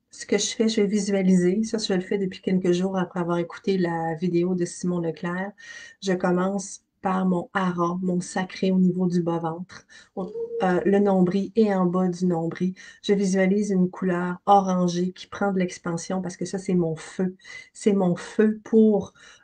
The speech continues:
me mettre en mouvement, pour créer, pour toute la journée. Donc, je commence par visualiser ce feu-là orange, une chaleur qui s'installe à mon hara, qui ensuite va descendre dans mes jambes,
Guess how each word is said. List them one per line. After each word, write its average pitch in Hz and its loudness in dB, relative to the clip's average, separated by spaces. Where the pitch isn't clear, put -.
me 208 2
mettre 190 0
en 190 4
mouvement, 180 4
pour 180 -8
créer, 190 0
pour 175 -8
toute 190 -6
la 175 -2
journée. 170 -6
Donc, 175 -2
je - -10
commence 196 -2
par 185 -2
visualiser 185 0
ce 190 -4
feu-là 196 2
orange, 180 0
une 190 6
chaleur 175 0
qui - -14
s'installe 175 -4
à 170 -2
mon 165 0
hara, 156 -4
qui 226 4
ensuite 196 0
va 170 0
descendre 202 6
dans 175 0
mes 175 2
jambes, 170 -4